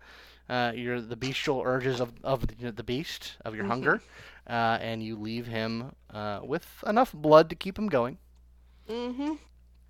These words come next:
Speaker 2: All
Speaker 1: then
Speaker 2: right,
Speaker 1: what
Speaker 2: so
Speaker 1: do you do with the body?
Speaker 2: she's going to, uh, pick him back up,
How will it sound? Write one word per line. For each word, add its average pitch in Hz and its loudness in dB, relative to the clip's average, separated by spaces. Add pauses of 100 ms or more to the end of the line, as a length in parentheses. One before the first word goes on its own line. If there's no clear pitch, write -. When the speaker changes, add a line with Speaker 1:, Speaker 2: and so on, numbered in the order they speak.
(560)
Speaker 2:
All 233 4
Speaker 1:
then 254 6
Speaker 2:
right, 285 6
Speaker 1:
what 127 6
Speaker 2:
so 214 8
Speaker 1:
do 196 6
you - 6
do 135 6
with 139 4
the 131 4
body? 123 4 (840)
Speaker 2:
she's 262 2
going 220 6 (100)
to, 185 4
uh, 98 4 (1400)
pick - 0
him 277 2
back 277 8
up, 190 6